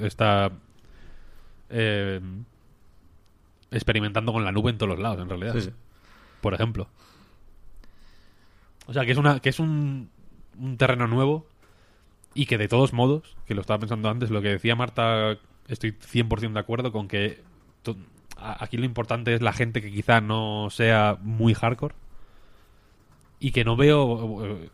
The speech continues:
Speaker 1: el Guillemot, por ejemplo, el C E O de Ubisoft, eh, m-, mencionaba que igual se veía una nueva generación, pero que luego ya lo veía regu porque el streaming iba a estar ahí a tope, bla, bla, bla.
Speaker 2: Mm.
Speaker 1: Pero no veo imposible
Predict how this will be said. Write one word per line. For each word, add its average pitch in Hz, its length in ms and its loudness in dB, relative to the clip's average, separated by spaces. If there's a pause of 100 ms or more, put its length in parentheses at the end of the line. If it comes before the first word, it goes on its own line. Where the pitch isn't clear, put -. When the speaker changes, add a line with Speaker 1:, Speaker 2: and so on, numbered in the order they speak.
Speaker 1:
el 104 280 -2
Guillemot, 104 400 2
por 123 140 4
ejemplo, 113 320 -2
el 90 60 -6
C 113 140 -4
E - 20 4
O 110 60 4
de 113 80 2
Ubisoft, 113 340 0 (760)
eh, 95 680 -6 (1700)
m-, 117 180 -8
mencionaba 113 500 0
que 120 80 -4
igual 117 280 2
se 127 120 -2
veía 120 280 2
una 117 140 2
nueva 117 260 -2
generación, 113 800 -4 (100)
pero 110 180 -2
que 104 220 0
luego 110 240 4
ya 110 300 4
lo 110 140 4
veía 110 420 4
regu 113 400 2
porque 104 320 -2
el 104 120 -2
streaming 110 380 -2
iba 110 140 2
a 104 40 0
estar 110 200 0
ahí 107 120 2
a 104 80 2
tope, 107 460 4
bla, 104 140 4
bla, 104 140 4
bla. 127 180 0 (260)
Speaker 2:
Mm. 107 80 -6 (760)
Speaker 1:
Pero 110 200 2
no 113 120 2
veo 131 160 6
imposible 127 600 0